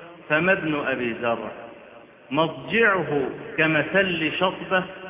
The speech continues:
ويشبعه ذراع الجفرة. بنت أبي زرع، فما بنت أبي زرع؟ طوع أبيها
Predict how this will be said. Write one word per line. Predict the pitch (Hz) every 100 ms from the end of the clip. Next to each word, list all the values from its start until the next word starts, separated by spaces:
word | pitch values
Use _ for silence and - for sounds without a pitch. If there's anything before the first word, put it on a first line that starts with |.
| - - - - -
ويشبعه | 131 143 135 139 170 190 160 135 139 131 117
ذراع | 135 147 156 123
الجفرة. | 123 107 110 123 - 95 87 - - - 123 - 123 123 - - - - _ - 151
بنت | 240 226
أبي | 196 180 170 175 175
زرع، | 185 180 151 - - - - -
فما | 170 160 147
بنت | 160 170 147
أبي | 123 127 127
زرع؟ | 110 127 117 101 87 - - - - - - - -
طوع | 202 190 156 156 147
أبيها | 147 170 151 107 98